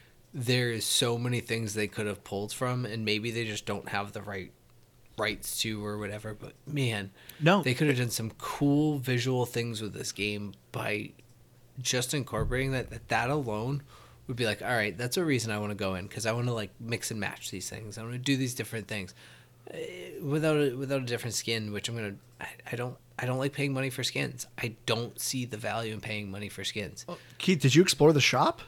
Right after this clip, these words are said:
Speaker 1: I poked around at it. It's very
Speaker 2: 'Cause
Speaker 1: pricey.
Speaker 2: no, like, y-, y-, they, every character has about well over fifty skins.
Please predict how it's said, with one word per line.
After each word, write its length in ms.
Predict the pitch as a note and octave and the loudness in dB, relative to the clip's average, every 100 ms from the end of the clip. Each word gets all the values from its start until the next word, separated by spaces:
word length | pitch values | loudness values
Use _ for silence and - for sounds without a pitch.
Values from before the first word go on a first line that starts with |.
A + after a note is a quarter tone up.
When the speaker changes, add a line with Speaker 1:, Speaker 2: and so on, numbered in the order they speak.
| - - - - - - - - - | -20 -20 -20 -20 -20 -20 -20 -12 0
Speaker 1:
I 240 | A#2 A2 A#2 - - | 0 0 -4 -16 -8
poked 320 | - B2+ B2 | -2 -2 -2
around 340 | F#2 F#2+ B2+ | -2 0 0
at 60 | F#2 | 0
it. 160 | F#2 F#2+ | -2 -2
It's 140 | F#2 - - | -6 -10 -10
very 180 | - - | -2 6
Speaker 2:
'Cause 360 | E3 D#3 C#3 - | 12 12 10 6
Speaker 1:
pricey. 380 | C#3 - G#2 - | 2 -2 -4 2
Speaker 2:
no, 280 | D3 C#3 F#2+ C3 | 6 6 6 0
like, 240 | C3 - | 0 0
y-, 140 | D3 D#3+ - | -6 -8 -4
y-, 80 | D#3 - - - - - - | -4 -6 -20 -20 -20 -20 4
they, 200 | D#3 F3+ - | 10 12 12
every 260 | D#3+ G#3+ C#4 | 10 10 8
character 340 | F#3 G3 D3+ | 8 8 8
has 240 | B2 C#3+ | 6 8
about 460 | C#3 C3+ C3+ C#3 C3 | 6 4 6 6 6
well 300 | C3 C#3+ D#3+ | 6 10 12
over 160 | D#3 C3 | 12 8
fifty 580 | - - - D#3+ - D3 | 2 -2 6 8 8 6
skins. 560 | - C#3+ A2+ - - | 6 4 2 -4 -10